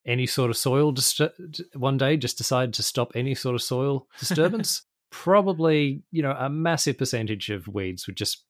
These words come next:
Speaker 1: pretty much be eradicated. Well, maybe not eradicated, but you would s-, they'd almost, you'd, you'd,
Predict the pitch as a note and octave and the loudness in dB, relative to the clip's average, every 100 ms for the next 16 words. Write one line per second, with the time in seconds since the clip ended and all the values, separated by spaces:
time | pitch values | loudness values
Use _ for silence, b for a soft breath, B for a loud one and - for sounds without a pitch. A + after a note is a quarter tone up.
0 | _ - D#3+ B2+ A2 - - - G2 E2+ | _ -8 -2 0 0 -2 -4 -4 -4 -4
1 | F#2 F#2 - C#3+ G#2 G#2 C#3+ D#3 G3+ F3+ | -6 -6 0 0 0 -2 0 4 6 8
2 | C#3+ A#2 A#2 A#2 - A#2+ A#2 G#2+ A2 - | 6 6 4 2 0 -2 -2 -2 -4 -4
3 | _ _ C3 B2+ - D3 D3+ C3 C3 D3+ | _ _ 0 2 0 -2 -2 -4 -4 -6
4 | _ - D3+ C3+ B2 - A#2+ A#2 D3 B2 | _ -4 0 2 0 0 -2 -4 -4 -6
5 | A2+ | -6